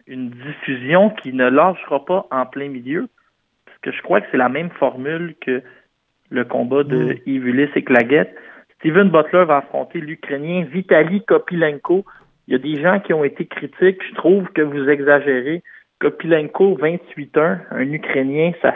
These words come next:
Speaker 1: seule défaite a eu lieu contre, euh, Willie Monroe Junior. Écoutez, c'est sûr là, que les fiches BoxRec, on peut toujours fouiller puis faire parler la fiche. Là, vous avez trouvé,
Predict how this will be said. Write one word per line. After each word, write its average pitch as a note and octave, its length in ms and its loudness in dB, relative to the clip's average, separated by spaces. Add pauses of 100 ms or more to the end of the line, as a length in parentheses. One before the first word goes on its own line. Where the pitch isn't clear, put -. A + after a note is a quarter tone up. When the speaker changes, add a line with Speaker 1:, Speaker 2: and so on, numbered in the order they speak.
(140)
Speaker 1:
seule F3+ 220 6
défaite E3 400 2 (800)
a - 80 -6
eu C3 180 0
lieu C#3+ 420 0
contre, C3 560 -4
euh, B2 300 2 (120)
Willie D3+ 340 2
Monroe D#3 480 2
Junior. C3 640 2 (600)
Écoutez, - 360 0
c'est C#3 180 4
sûr A#3+ 180 6
là, F3 120 8
que D3+ 120 -4
les A#2+ 300 -2 (100)
fiches F3 220 0
BoxRec, C3 520 -2
on B2 120 -2
peut C#3 100 -8
toujours F#3 340 -2 (120)
fouiller D#3 320 -2
puis B2 220 -20 (120)
faire C3+ 240 4
parler C3 320 2
la C3 140 6 (100)
fiche. B2+ 260 -4
Là, C#3+ 120 2
vous C3+ 200 -6
avez A#2+ 200 0
trouvé, C#3 440 -4